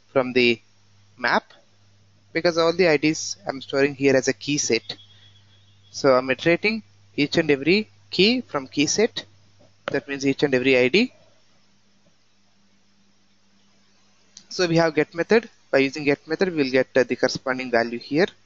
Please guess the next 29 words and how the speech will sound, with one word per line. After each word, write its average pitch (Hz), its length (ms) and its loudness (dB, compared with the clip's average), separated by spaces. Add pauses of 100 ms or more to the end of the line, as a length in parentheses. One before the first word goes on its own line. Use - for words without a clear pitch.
(260)
because 151 300 0
here 147 400 0
suppose 139 360 -10 (120)
four 120 220 -6 (160)
contacts 110 600 -4 (1000)
I 123 60 -4
have 117 200 -2
given. 113 260 -10
So 127 140 -8
here 135 360 0 (200)
I'll 120 160 -6
get 123 180 0 (180)
four. 104 200 -6 (1200)
So 127 140 -8
get 127 220 0
of 147 220 0
A 214 260 0 (180)
will 131 200 -8
get 127 80 0
the 127 80 0
corresponding, 127 680 -4
uh, 110 200 4 (760)
get 127 200 0
of 139 200 -4
key 202 200 0
will 147 180 -6
get 127 240 0
corresponding 131 500 -6
value. 123 400 0